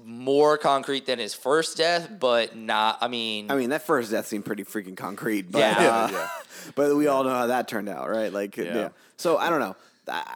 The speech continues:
Speaker 2: I feel like that, that's the kind of cameo we're going for. I don't
Speaker 3: Cool.
Speaker 2: know
Speaker 1: Yeah.
Speaker 2: if we're getting, like, a Solo or we're getting a Chewie. I don't know. I don't
Speaker 3: Yeah.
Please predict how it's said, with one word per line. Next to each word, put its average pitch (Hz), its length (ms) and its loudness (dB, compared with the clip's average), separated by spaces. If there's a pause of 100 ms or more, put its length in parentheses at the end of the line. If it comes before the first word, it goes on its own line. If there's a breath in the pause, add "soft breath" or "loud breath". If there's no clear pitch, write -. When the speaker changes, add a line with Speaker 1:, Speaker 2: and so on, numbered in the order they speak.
(260)
Speaker 2:
I 147 100 -6
feel 160 180 -2
like 117 200 0
that, 110 320 -2
that's 120 320 -2
the 117 60 -8
kind 110 200 -2
of 104 80 -6
cameo 104 340 -4
we're 98 100 -6
going 104 280 -6
for. 107 160 -2
I 113 40 2
don't 147 80 4
Speaker 3:
Cool. 165 60 4
Speaker 2:
know 151 60 4
Speaker 1:
Yeah. 147 40 4
Speaker 2:
if 143 60 -2
we're 131 100 0
getting, 113 220 -2
like, 104 180 -8
a 80 280 -6 (240)
Solo 101 680 -2
or 92 220 -4
we're 95 100 -6
getting 98 340 -8
a 82 100 -8
Chewie. 110 640 0
I 110 100 0
don't 143 120 2
know. 135 60 2
I - 20 0
don't 110 80 -8
Speaker 3:
Yeah. 127 100 0